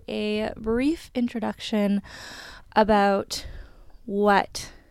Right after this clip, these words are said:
my history with yoga is, not getting too far into details. Um,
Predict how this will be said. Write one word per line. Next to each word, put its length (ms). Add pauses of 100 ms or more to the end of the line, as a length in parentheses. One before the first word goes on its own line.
(1120)
my 180
history 540
with 180
yoga 460
is, 600
not 240
getting 420
too 400
far 260
into 240
details. 760 (760)
Um, 640